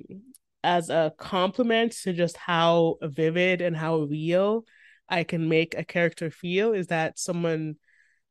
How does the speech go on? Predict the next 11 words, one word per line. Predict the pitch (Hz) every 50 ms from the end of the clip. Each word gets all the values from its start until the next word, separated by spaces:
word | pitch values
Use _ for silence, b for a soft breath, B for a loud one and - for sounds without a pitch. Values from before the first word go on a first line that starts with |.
| _ -
um, | 170 160 151 147 143 139 135 135 135 135 - - _ -
an | 180 170 165 - _ _ _ _ _ _ -
editor | 185 190 175 180 170 175 175 170 165 151 -
who | - 180 175
said | 156 - - 180 165 160 170
no, | 170 170 165 160 156 156 160 160 151 -
said | - - 160 156 147
because | 156 147 - - 160 151
it | 160 - -
read | 147 151 147 156
like | 156 151 147 143 143 -